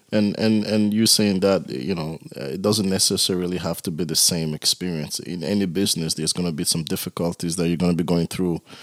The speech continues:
Um, you know, that was just as an example of, you know, and that, that's, that's something really small. We're talking about hundreds of dollars, thousands of dollars. I actually did a project. This is about four years after that. Um, you know, I got bigger projects, and, uh, I'm dealing with,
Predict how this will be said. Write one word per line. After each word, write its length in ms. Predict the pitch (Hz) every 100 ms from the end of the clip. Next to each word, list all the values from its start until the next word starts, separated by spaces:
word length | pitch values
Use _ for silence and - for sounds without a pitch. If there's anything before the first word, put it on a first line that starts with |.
| - - -
Um, 320 | 85 87 85
you 100 | 101
know, 80 | 95
that 160 | 87 104
was 180 | 101
just 200 | 101 95
as 100 | 92
an 80 | 82
example 640 | 87 73 95 104 101 85 82
of, 180 | - -
you 140 | 92
know, 180 | 82 78 -
and 140 | 95 170
that, 260 | - 95
that's, 300 | 107 107 -
that's 260 | - 98 -
something 300 | 104 90 90
really 200 | 87 82
small. 520 | - 92 98 85 78
We're 80 | 98
talking 300 | - 95 92
about 180 | 82 85
hundreds 320 | 98 87 78
of 140 | 73
dollars, 340 | 87 98 82 -
thousands 360 | 80 82 85 80
of 60 |
dollars. 440 | 73 104 92 73 - - - - - -
I 120 | 92
actually 260 | 110 - 107
did 160 | 98 90
a 40 |
project. 500 | - 113 110 90 82
This 160 | 98 -
is 100 | 95
about 260 | 82 85
four 240 | - 117 110
years 200 | 104 90
after 260 | 87 - 82
that. 340 | 87 78 - - - - -
Um, 340 | - 82 82 80
you 100 | 87
know, 100 | 87
I 100 | 80
got 280 | 87 90 87
bigger 220 | 95 92
projects, 600 | 87 92 82 82 76 - 85
and, 200 | 78 76
uh, 260 | 78 143 - - - -
I'm 120 | -
dealing 280 | - 117 113
with, 160 | 101